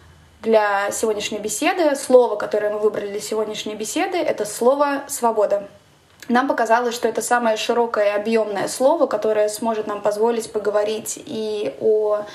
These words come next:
а, расизме, и о поправках в Конституцию, и о гомофобии в России, и о сексизме, и о многих других вещах, которые, с которыми мы вынуждены столкнулись в течение последней недели, но на самом деле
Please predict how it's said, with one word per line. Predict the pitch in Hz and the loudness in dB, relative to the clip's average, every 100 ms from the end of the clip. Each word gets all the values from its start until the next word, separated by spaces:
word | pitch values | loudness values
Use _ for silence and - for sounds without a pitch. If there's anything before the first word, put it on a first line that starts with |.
| - - - - - | -16 -18 -20 -16 -8
а, | 208 202 196 214 220 226 220 | -6 -6 -6 -8 -8 -4 0
расизме, | 220 302 339 311 311 302 285 285 - | 0 0 2 4 4 2 -2 -4 -4
и | 247 233 220 - | -4 -2 -2 0
о | 220 208 202 | 2 4 2
поправках | 202 208 208 208 | 0 0 -2 -4
в | - | -8
Конституцию, | 220 233 226 359 - 285 277 262 | -6 -4 -2 -2 -2 0 0 0
и | 277 262 - | 0 -2 0
о | 214 208 | 0 0
гомофобии | 202 202 311 294 269 | -4 0 0 2 0
в | 240 | 0
России, | 233 - 233 220 202 202 214 | -2 -2 -4 -2 -4 -4 -6
и | - 247 214 208 | -8 -6 -6 -4
о | 214 - | -4 -2
сексизме, | - 240 - 311 269 247 | -4 -6 -2 0 0 0
и | 247 | 0
о | 233 | 0
многих | 254 269 233 | 0 0 -2
других | 214 208 220 | -4 -8 -6
вещах, | 214 294 311 | -2 0 0
которые, | 220 226 226 214 226 | 0 0 2 0 0
с | - | -2
которыми | 233 226 214 | -2 -2 0
мы | 220 233 220 | 2 2 2
вынуждены | 262 247 220 202 196 | 2 2 0 -4 -4
столкнулись | - 214 240 254 233 | -2 -2 0 -2 -2
в | - | -6
течение | - 208 202 | -4 -4 -4
последней | - 208 226 214 214 | -4 -2 -2 -2 -4
недели, | 220 311 302 | -2 0 0
но | 220 | 0
на | 208 | 0
самом | 320 302 214 | 2 0 0
деле | 196 - | -2 -4